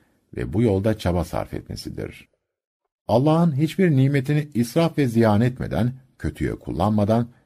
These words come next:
yerinde ve kararında kullanmasıdır. Yaşadığı fiziki ortamı ıslah edip, temiz tutarak, kendisi ve çevresindekilerin sağlık ve mutluluğuna katkı sağlamasıdır. Ahiretin iman için gerekli olan şeyleri ise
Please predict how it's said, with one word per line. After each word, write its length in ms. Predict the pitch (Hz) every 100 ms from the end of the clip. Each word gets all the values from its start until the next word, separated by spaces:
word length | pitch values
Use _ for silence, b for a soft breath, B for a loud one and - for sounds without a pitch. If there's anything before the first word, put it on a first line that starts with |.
| b
yerinde 460 | 95 127 156 156 156
ve 120 | 147
kararında 600 | 131 120 113 107 98 85
kullanmasıdır. 880 | - - - - - - 52 50 - _ _ _ _ _ _ _ -
Yaşadığı 440 | 123 139 165 185
fiziki 400 | 180 143 156 170
ortamı 420 | 151 143 147 147 -
ıslah 360 | 104 120 101
edip, 280 | 65 98 101 _ _ -
temiz 360 | 120 139 131
tutarak, 600 | - - - 92 117 - _ _ -
kendisi 420 | 131 160 160 165
ve 120 | 156
çevresindekilerin 920 | 151 110 117 117 120 117 113 120 123 B B
sağlık 400 | _ 117 143 170
ve 100 | 165
mutluluğuna 580 | 143 131 131 131 135 131
katkı 340 | 131 95 - 98
sağlamasıdır. 920 | - - 50 - - - 55 - - _ _ _ _ _ _ _ -
Ahiretin 580 | 127 160 170 175 170 -
iman 360 | 117 139 156
için 280 | 156 151 143
gerekli 360 | 95 101 117 156
olan 200 | 139 135
şeyleri 480 | 131 65 - - -
ise 300 | - 113